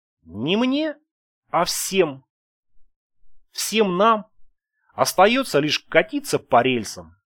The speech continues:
Да чего ж, блин, тошно". "Но если жизнь каждого человека уже сложилась", начала Рыжая с последней парты,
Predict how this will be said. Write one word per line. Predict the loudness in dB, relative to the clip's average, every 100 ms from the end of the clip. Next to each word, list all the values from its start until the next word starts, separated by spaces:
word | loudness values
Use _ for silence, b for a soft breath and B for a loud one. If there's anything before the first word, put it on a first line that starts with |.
| _ _ _ _ _
Да | -14 -8
чего | -4 -2
ж, | -4
блин, | 0 2 2 -2 _
тошно". | 0 2 0 -2 -8 -16 _ _ _ _ _ -20 -20 _ _ _ _ _ _ _ _ _ _ _ _ _ _ _ _
"Но | -6 -2
если | 0 0 0 -2
жизнь | -2 -2 -2 -4 -14 _
каждого | 0 6 6 4 0
человека | 0 0 2 4 2 0 -4
уже | -2 0 0
сложилась", | 2 2 2 2 2 0 -4 -16 _ _
начала | -14 -8 -2 0 0
Рыжая | 0 -6 -12
с | -14 -6
последней | -6 -4 -6 -6
парты, | -4 0 0 -2 -20